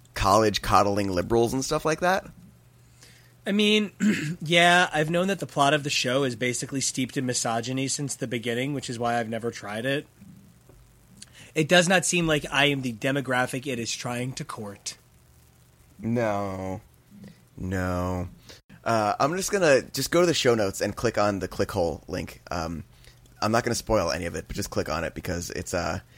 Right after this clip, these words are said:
Speaker 1: it's, like, the best use of Home Improvement I've ever seen,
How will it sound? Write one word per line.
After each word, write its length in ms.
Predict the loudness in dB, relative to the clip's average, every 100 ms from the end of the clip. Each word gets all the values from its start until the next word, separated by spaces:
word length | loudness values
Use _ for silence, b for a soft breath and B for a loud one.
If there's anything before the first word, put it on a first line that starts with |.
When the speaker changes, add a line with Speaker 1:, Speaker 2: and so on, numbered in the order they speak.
| b b
Speaker 1:
it's, 140 | -6 -2
like, 140 | -2
the 80 | 2
best 240 | 2 2
use 160 | -2 -2
of 100 | -2
Home 160 | -4
Improvement 400 | -6 -8 -6 -6
I've 100 | -4
ever 140 | -4 -4
seen, 300 | -6 -6